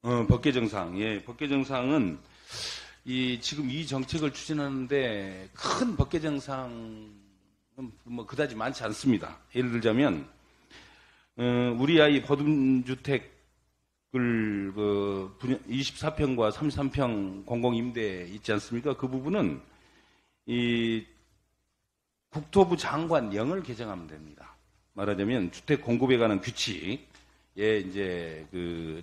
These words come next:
칠 년까지 저 지원 대상을 십 년으로 확대할 때 이 국토부 장관령인 주택 공급에 관한 규칙을 개정하면 되고요.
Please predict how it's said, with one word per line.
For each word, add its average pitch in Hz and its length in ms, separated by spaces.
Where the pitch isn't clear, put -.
칠 180 300
년까지 156 1200
저 90 460
지원 127 260
대상을 110 380
십 175 160
년으로 127 260
확대할 113 420
때 92 340
이 85 320
국토부 120 400
장관령인 117 840
주택 - 280
공급에 113 560
관한 98 280
규칙을 92 680
개정하면 90 360
되고요. 76 320